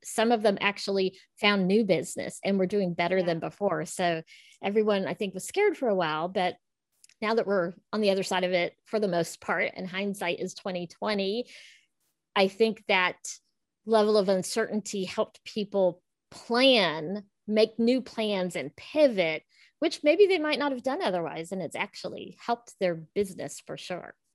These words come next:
Speaker 1: Back when you were starting, what were your biggest marketing issues?
Speaker 2: When I first started, my biggest marketing issues, I mean, number one is just the sheer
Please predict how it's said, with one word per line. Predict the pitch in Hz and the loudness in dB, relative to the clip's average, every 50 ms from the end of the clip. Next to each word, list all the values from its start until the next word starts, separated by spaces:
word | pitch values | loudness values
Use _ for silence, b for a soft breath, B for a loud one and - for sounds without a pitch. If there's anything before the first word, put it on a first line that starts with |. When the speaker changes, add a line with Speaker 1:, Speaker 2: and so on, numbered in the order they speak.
| _ _ | _ _
Speaker 1:
Back | - 285 320 - | 2 2 4 4
when | 415 339 | 4 6
you | 294 285 254 | 6 6 6
were | 269 269 | 4 2
starting, | - - - 202 180 170 170 165 165 165 156 170 208 269 277 - _ _ _ _ | 2 0 0 0 0 0 -2 -4 -4 -6 -4 -4 -4 -6 -6 -8 _ _ _ _
what | 208 208 285 339 339 | -2 2 4 4 6
were | 349 | 6
your | 415 381 339 294 | 6 4 4 4
biggest | 247 220 247 247 220 247 226 - - - - _ | 4 4 4 6 6 4 2 2 -6 -18 -20 _
marketing | 185 202 202 196 202 - 196 190 180 - - - | -6 -4 -4 -4 -4 -4 -4 -4 -4 -6 -4 -6
issues? | 185 - - - 175 156 - - _ - - - - _ _ _ _ _ _ _ _ _ _ | -4 -4 -4 -6 -8 -10 -12 -16 _ -20 -20 -20 -20 _ _ _ _ _ _ _ _ _ _
Speaker 2:
When | 240 240 240 | -10 -8 -6
I | 240 240 - - - - | -6 -6 -10 -16 -14 -10
first | 254 262 277 302 302 - - | -6 -4 -4 -4 -4 -6 -10
started, | - - 214 208 214 208 208 202 202 202 202 - | -10 -10 -6 -6 -6 -6 -6 -6 -8 -8 -8 -10
my | - 202 - | -12 -12 -10
biggest | - 233 240 269 269 - - | -10 -10 -10 -8 -10 -10 -6
marketing | 220 214 214 - 220 220 208 202 - | -6 -6 -6 -8 -12 -16 -16 -14 -12
issues, | - 202 202 - - 214 208 196 196 196 190 185 185 185 - - - - - _ _ _ _ _ _ _ _ _ _ _ _ _ _ _ _ _ 254 | -10 -8 -8 -6 -6 -6 -6 -6 -6 -8 -8 -8 -10 -12 -12 -14 -16 -18 -20 _ _ _ _ _ _ _ _ _ _ _ _ _ _ _ _ _ -6
I | 254 | -4
mean, | 240 233 226 233 | -4 -4 -6 -6
number | 240 240 247 240 233 214 | -6 -4 -4 -4 -4 -2
one | 220 247 247 233 | -2 -2 -2 -2
is | 208 202 - - | -2 -6 -6 -6
just | 208 202 - - - _ _ _ _ | -6 -8 -8 -10 -14 _ _ _ _
the | 220 214 | -10 -4
sheer | - - - - 214 190 185 - | -2 -2 -2 -2 -2 -4 -4 -4